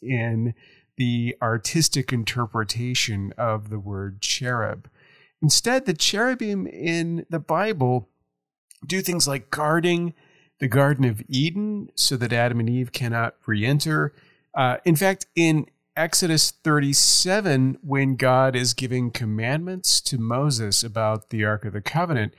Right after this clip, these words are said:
he instructs him, in addition to making a gold throne to put on top of the Ark of the Covenant, to make gold cherubim to go around it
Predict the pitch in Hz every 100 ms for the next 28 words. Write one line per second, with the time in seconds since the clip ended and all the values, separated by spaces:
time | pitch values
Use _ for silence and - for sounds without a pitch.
0 | - - _ - 147 151 - 160 156 160
1 | - 143 131 139 117 120 147 147 123 120
2 | 131 147 143 120 117 - 123 117 117 107
3 | 113 123 127 127 113 - 151 214 151 120
4 | 131 - 117 110 - 120 123 117 110 110
5 | 101 104 98 - 98 95 92 95 - -
6 | - _ - 135 117 107 110 - _ -
7 | 123 110 110 - - - - 226 220 113
8 | 107 101 101 123 110 107 104 98 - 131
9 | 120 123 143 180 165 107 92 104 -